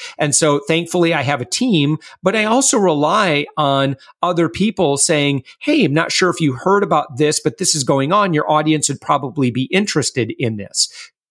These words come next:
As long as that pitch, as it were, is offered to me in a non-salesy way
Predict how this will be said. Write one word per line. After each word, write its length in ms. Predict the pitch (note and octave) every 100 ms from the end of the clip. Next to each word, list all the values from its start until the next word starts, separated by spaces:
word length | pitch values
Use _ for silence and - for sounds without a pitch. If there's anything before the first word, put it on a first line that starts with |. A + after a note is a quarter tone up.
| -
As 180 | F3+ D3+
long 460 | E3+ G#3 C#4 E4+
as 300 | - E3 A#2
that 460 | C#3 D3+ F#3 G#3+ - - _ _
pitch, 480 | - G#3+ C#3+ - -
as 180 | - C#3+
it 120 | D#3+
were, 340 | - C3+ B2+ B2+ -
is 180 | - D#3+ - -
offered 460 | G#3+ C4+ D#4 F3+
to 80 | -
me 320 | D#3 D#3+ E3
in 140 | F3+ D3+
a 60 | B2+
non-salesy 1500 | B2+ C3+ C3+ D#3 F#3+ G3+ - - E3 D3+ D3+ D#3 D3+ D3
way 480 | B2 B2 B2 D3+ A3